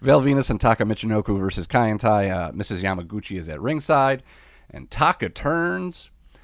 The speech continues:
and commentary scrambling to figure out why, and Taka starts yelling, "My sister, my sister!" Uh, Missus Yamaguchi is Taka's sister, apparently,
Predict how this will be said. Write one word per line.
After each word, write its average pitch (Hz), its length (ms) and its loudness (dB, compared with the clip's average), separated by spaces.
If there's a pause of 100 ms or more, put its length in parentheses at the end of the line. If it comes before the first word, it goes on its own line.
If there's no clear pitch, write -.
(260)
and 90 520 -6 (140)
commentary 123 640 -2
scrambling 120 480 -4
to - 60 -8
figure 120 380 -4
out 113 200 0
why, 127 340 2
and 101 220 -6
Taka 104 320 -4
starts 117 320 -4
yelling, 127 280 0
"My 214 180 0
sister, 220 580 -2
my 196 180 0
sister!" 226 800 0 (720)
Uh, 80 240 -8
Missus 107 360 -2
Yamaguchi 82 760 -6
is 80 440 -12 (200)
Taka's 82 400 -12
sister, 156 420 -8
apparently, 78 600 0